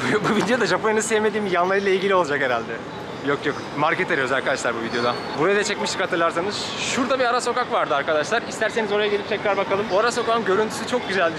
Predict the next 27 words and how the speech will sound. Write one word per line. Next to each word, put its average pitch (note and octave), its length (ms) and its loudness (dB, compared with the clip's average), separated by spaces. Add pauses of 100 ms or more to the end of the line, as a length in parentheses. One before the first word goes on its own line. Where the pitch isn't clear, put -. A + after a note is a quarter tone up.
çünkü E3 180 -4
önce E3 220 0
girdiğimiz E3 380 0
zaman. D#3+ 220 2
Yağmurlu F3+ 420 0
havada F3+ 220 2
falan F3+ 240 0
çok F3+ 220 -2
iyiydi. D3+ 300 -2 (420)
Çok C4 100 0 (180)
ara, G#3+ 280 2
küçük, G3 260 -6
dar G#3 180 2
bir A3 40 -6
sokak A3 280 -2
zaten. D3 260 -2
Şuradan G3 380 -2
girebiliyorsunuz. G#3 600 -2 (440)
Hemen F#3 240 -2
girip F3+ 140 -4 (120)
buradan E3+ 220 -2
bakacağız. E3+ 340 -4 (180)
Baktığınız C#3 420 -4
zaman A#2 240 -4
zaten G#2+ 320 -6
abi G#2+ 320 -4 (260)
buranın B2+ 360 -4